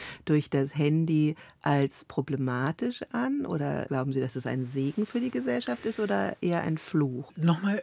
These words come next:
Speaker 2: einen Schritt zurück und dann komme ich gleich auf den Punkt.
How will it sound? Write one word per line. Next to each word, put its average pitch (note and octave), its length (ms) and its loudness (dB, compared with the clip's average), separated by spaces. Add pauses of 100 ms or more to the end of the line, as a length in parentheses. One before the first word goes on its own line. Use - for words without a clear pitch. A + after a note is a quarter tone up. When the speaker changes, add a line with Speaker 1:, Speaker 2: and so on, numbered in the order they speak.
Speaker 2:
einen F3 180 2
Schritt - 260 0
zurück C3 320 -2
und C#3 140 2
dann D3+ 260 4
komme C3+ 180 2
ich A#2+ 80 -6
gleich A#2+ 220 -4 (140)
auf - 80 -16
den C3+ 220 -2
Punkt. C3 260 -2